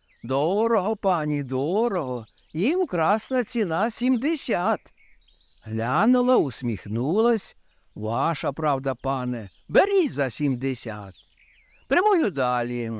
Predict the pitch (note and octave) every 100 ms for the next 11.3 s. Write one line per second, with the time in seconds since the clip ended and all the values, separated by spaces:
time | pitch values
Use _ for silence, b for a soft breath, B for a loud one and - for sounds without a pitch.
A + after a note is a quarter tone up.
0 | G2 - - C#4 B3 C#4+ F4+ G#4 E4 A#3
1 | G#3+ F3+ F3+ F3 E3+ E3+ D#3 F3 E3+ E3+
2 | D#3+ E3+ F3 D#3 D#3+ D3+ C3+ C#3 D3 G#3
3 | G#3 G3+ F3+ - _ _ _ - F3 C#4
4 | G#4 D#4+ - A3 E3+ D3+ C#3+ - A#2+ G#2
5 | _ _ _ _ _ _ _ - E3 F#3+
6 | G3 G3 F#3+ F#3+ E3+ D#3+ F4+ E4+ A#3 C4
7 | G#3+ F3 D3+ C#3 B2+ B2+ A2+ C3 A2+ -
8 | _ _ - F#4 F#4 - F3+ G#3 - A3
9 | G3 D#3 D3+ - E4+ E4+ D4+ _ G3+ G3+
10 | G4 - E3 C3 C#3 C3 - B2+ A#2 A#2+
11 | A2+ G#2+ G2